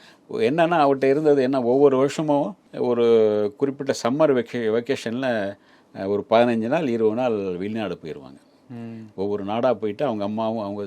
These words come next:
Speaker 1: ரெண்டு பேர், அவங்க அப்பா எல்லாம் சேர்ந்து ஜாலியா போயிட்டு டூர்லாம் ப-, சில நேரங்கள்ல ஜப்பான்ல இந்த ஜப்பான் போயிருக்காங்க, அப்புறம் டோக்கியோ, ஒவ்வொரு நாடா சீனா உட்பட பல நாடுகள் போயிருக்காங்க.
Speaker 2: இப்போ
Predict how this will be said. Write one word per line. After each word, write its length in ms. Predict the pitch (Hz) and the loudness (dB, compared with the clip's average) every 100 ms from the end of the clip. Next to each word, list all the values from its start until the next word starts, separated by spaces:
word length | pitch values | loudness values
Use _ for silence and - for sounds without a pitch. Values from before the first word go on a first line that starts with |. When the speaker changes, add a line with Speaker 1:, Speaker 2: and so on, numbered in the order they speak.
| 92 | -10
Speaker 1:
ரெண்டு 220 | 98 95 | -12 -10
பேர், 200 | 95 101 | -10 -10
அவங்க 220 | 110 92 | -10 -10
அப்பா 260 | 92 - 107 | -10 -8 -8
எல்லாம் 240 | 95 98 | -6 -10
சேர்ந்து 360 | 92 98 95 175 202 _ _ _ _ 90 | -12 -12 -12 -12 -14 _ _ _ _ -4
ஜாலியா 520 | 101 117 127 135 139 | 2 4 6 6 2
போயிட்டு 440 | 113 113 104 139 - | 0 -8 -6 -6 -6
டூர்லாம் 360 | 120 113 113 104 | -4 -2 -2 -4
ப-, 100 | 98 | -6
சில 240 | 117 107 | -6 -4
நேரங்கள்ல 380 | 113 120 117 110 104 101 98 95 - _ _ 90 | -2 -2 -2 0 0 0 -2 -6 -14 _ _ -8
ஜப்பான்ல 540 | 90 110 127 120 110 | -4 -4 -2 -2 -2
இந்த 280 | 101 98 95 | -2 -4 -4
ஜப்பான் 360 | 98 107 117 | -4 -2 -2
போயிருக்காங்க, 460 | 104 104 98 95 107 139 151 _ _ | -2 -4 -4 -6 -6 -8 -10 _ _
அப்புறம் 440 | 101 107 98 92 - 120 | -6 -4 -4 -8 -8 -2
டோக்கியோ, 400 | 117 - 107 110 117 | -2 -2 -2 -2 -2
ஒவ்வொரு 280 | 123 143 139 | 0 2 4
நாடா 440 | 135 139 135 110 | 2 2 2 2
சீனா 440 | - 131 131 127 113 | -2 -4 -2 -2 -4
உட்பட 400 | 110 120 110 98 87 | -6 -4 -4 -4 -8
பல 180 | 110 123 | -10 -10
நாடுகள் 320 | 120 120 101 | -12 -12 -14
போயிருக்காங்க. 460 | 92 82 - - - | -12 -14 -16 -20 -14
Speaker 2:
இப்போ 500 | 147 202 202 175 | -10 -8 -6 -8